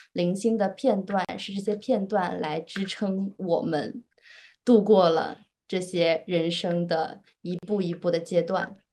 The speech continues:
那么还有我们成长的本质啊，其实就是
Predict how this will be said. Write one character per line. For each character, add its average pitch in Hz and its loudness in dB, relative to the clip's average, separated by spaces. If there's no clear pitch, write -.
那 370 6
么 302 8
还 208 6
有 247 10
我 247 12
们 190 4
成 202 2
长 190 4
的 185 2
本 202 4
质 233 2
啊， 165 4
其 - 4
实 214 2
就 240 4
是 202 0